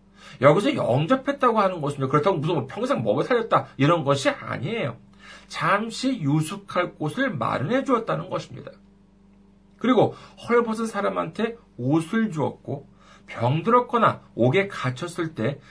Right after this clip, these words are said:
뭐 그 뒷-, 그 뒷일을 다 돌봐준 게 아니라 그저 찾아가 봐준 것뿐이에요. 이웃을 돌보거나 이웃한테 좀 도움을 주라고 하면은요, 대뜸 하는 말이 뭐예요? "아이,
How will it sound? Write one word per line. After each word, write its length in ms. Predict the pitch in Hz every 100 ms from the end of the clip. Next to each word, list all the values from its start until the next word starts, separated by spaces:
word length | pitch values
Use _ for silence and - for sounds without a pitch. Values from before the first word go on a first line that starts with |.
| -
뭐 120 | 156
그 220 | 156 247
뒷-, 260 | - 190 196
그 180 | 190 170
뒷일을 420 | - 165 214 233
다 200 | 220 214
돌봐준 520 | 226 156 156 185 190 247
게 80 |
아니라 680 | 226 - 107 113 240 220 226 - - -
그저 280 | 226 226 - - -
찾아가 680 | - - 302 320 311 277 214
봐준 400 | 214 190 175 156
것뿐이에요. 680 | 156 - 220 202 110 78 64 - _ _ - _ _ - - -
이웃을 600 | 147 196 262 277 - 285
돌보거나 760 | - 143 160 165 190 190 147 - - - -
이웃한테 480 | 131 175 175 175
좀 180 | 170 196
도움을 520 | 196 120 135 185 226
주라고 300 | 214 196 170
하면은요, 540 | 165 202 233 208 135 123 - _ _ _ _
대뜸 220 | - 175 220
하는 180 | 214
말이 180 | 214 214
뭐예요? 460 | 196 165 185 170 139 - _ - - - - -
"아이, 360 | 107 104 101